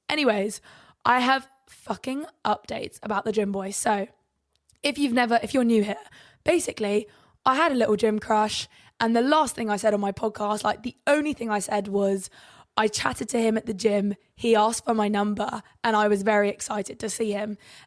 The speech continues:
and whatever. Oh my God, was there a three sixty? And potentially he could be listening right now. If it is, kinda awkward, I won't lie. Nah, it's not. Like, <laughs> I'm allowed to share what I wanna share. Anyways, long story short, things went, and the reason why I'm sharing this is 'cause I think there's things for you guys to learn.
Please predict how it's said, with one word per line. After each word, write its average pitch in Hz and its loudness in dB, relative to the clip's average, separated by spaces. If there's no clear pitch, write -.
and 226 0
whatever. 208 -2
Oh 320 2
my 254 2
God, 220 2
was 233 2
there 240 -4
a 240 -2
three 226 -2
sixty? - -10
And 302 -6
potentially 302 -8
he 247 -6
could 269 -12
be 277 -8
listening 254 -6
right 247 -6
now. 233 -4
If 233 -6
it 254 -2
is, 214 -2
kinda - -6
awkward, - -10
I 240 -6
won't 226 -4
lie. 262 -4
Nah, 214 0
it's 214 -2
not. 208 0
Like, 208 0
<laughs> - -20
I'm 220 0
allowed 202 2
to 208 -10
share 202 2
what 202 2
I 214 2
wanna 196 -2
share. 202 -8
Anyways, 277 0
long 247 2
story 254 -2
short, 202 -2
things 285 -4
went, 226 0
and 277 0
the 302 0
reason 370 2
why 247 4
I'm 220 0
sharing 208 0
this 190 -4
is - -10
'cause 233 -6
I 240 2
think 269 -4
there's 233 -4
things 220 -6
for - -12
you 208 -2
guys 220 -8
to - -12
learn. 226 -8